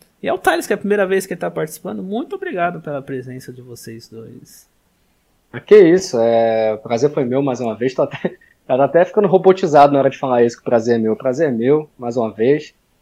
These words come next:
Speaker 2: Semana aí eu bati recorde, vi, vim duas <laughs> vezes aí. E assim, é, que isso. É sempre um prazer estar aqui. É sempre um prazer estar aqui, ainda mais falando de jogos aí que pega muito no nosso, né, no nosso sentimento, né?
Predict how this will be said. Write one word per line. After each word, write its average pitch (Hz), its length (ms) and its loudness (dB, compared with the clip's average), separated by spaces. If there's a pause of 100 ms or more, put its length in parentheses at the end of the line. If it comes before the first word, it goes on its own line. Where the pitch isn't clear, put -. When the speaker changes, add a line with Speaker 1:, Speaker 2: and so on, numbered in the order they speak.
(140)
Speaker 2:
Semana 123 300 -4
aí 120 40 2
eu 123 60 2
bati 120 240 -2
recorde, 113 500 -4
vi, 104 300 -6 (140)
vim 104 140 -10
duas 127 320 2
<laughs> - 100 -16
vezes 139 320 0
aí. 113 320 -4 (420)
E 147 60 2
assim, 160 380 2
é, 127 1000 4
que - 80 -6
isso. 214 380 -2 (220)
É 127 100 -8
sempre 127 240 -6
um - 20 -8
prazer 127 300 -2
estar 123 160 0
aqui. 123 400 -4 (220)
É - 100 -4
sempre 202 200 -2
um - 40 -10
prazer 190 240 4
estar 190 140 0
aqui, 160 180 -4
ainda 202 160 2
mais 196 140 2
falando 196 280 0
de 185 120 0
jogos 156 440 6
aí 160 140 8
que 170 140 -6 (200)
pega 147 260 4
muito 151 260 0
no 139 80 -2
nosso, 127 400 -4 (360)
né, 123 100 -4
no 127 100 -4
nosso 123 200 0
sentimento, 123 640 -8 (160)
né? 113 300 -10